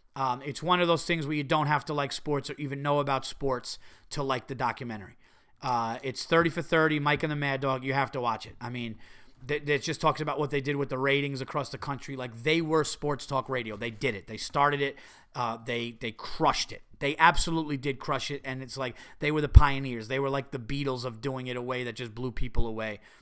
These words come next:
You guys have to check it out. And, uh, I heard them on the radio today 'cause they couldn't work together anymore.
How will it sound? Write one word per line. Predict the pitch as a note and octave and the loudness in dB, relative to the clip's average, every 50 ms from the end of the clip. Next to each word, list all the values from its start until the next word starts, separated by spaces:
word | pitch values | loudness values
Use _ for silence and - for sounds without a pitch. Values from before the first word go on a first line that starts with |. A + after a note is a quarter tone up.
| - - | -20 -14
You | - B2+ | -12 -6
guys | B2 C3 B2 A2+ | -4 -2 -2 -2
have | C3 C3 B2 - | -2 -4 -4 -6
to | B2+ | -8
check | - - C3 A2+ - | -8 -8 -8 -8 -8
it | B2+ A2 | -8 -8
out. | G#2+ G2+ G2 - - _ - - _ _ _ _ _ _ _ - - - | -8 -8 -10 -12 -16 _ -20 -20 _ _ _ _ _ _ _ -20 -14 -10
And, | C3+ C3 B2+ B2+ A#2+ | -8 -6 -6 -4 -2
uh, | B2+ A#2+ A#2 B2 - - | -2 0 0 -2 -2 -2
I | C3 | -4
heard | A#2+ A2+ C#3 C3+ A#2+ A2 A#2+ | -2 0 -2 -4 -4 -4 -4
them | C3 B2+ C3 | -2 0 0
on | B2+ B2+ | 0 -2
the | B2 | 0
radio | B2+ C#3+ D3+ D3+ C#3+ C3 A#2+ | 0 0 0 2 0 -2 -4
today | - - B2 A#2 A#2 | -6 -8 -8 -8 -8
'cause | - - A#2 | -8 -8 -10
they | B2 | -8
couldn't | A2 - C#3+ B2+ | -8 -8 -8 -6
work | B2+ C3+ B2+ - | -4 -6 -6 -6
together | - A#2+ A#2+ A2+ A2+ | -8 -10 -8 -8 -8
anymore. | A2+ A2+ A2 G#2+ G#2+ G#2+ G#2+ - | -8 -6 -6 -6 -8 -8 -10 -12